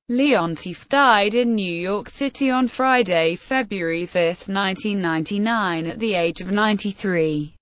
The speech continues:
His wife died in two thousand and five. Major contributions. Leontief is primarily associated with the development of the linear activity model of general equilibrium and the use of input-output analysis that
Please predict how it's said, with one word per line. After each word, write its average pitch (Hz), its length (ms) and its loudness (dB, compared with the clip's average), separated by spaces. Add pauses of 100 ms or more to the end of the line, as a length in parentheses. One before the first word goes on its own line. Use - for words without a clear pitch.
His 254 220 0
wife 185 520 2
died 180 480 2
in 185 180 -2
two 196 240 -2
thousand 165 440 -2
and 185 120 -4
five. 175 640 0 (120)
Major 262 440 2
contributions. 180 1120 -6 (240)
Leontief 175 840 0
is 208 120 -6
primarily 214 800 2
associated 170 880 -2
with 170 160 -2
the 170 100 -2
development 160 720 0
of 165 100 -10
the 226 140 0
linear 247 540 4
activity 208 680 2
model 170 360 -2
of 208 140 0
general 233 480 2
equilibrium 202 800 0
and 190 160 -2
the 214 80 0
use 202 340 -2
of 185 100 -6
input-output 180 1040 -4
analysis 220 720 2
that 147 480 -8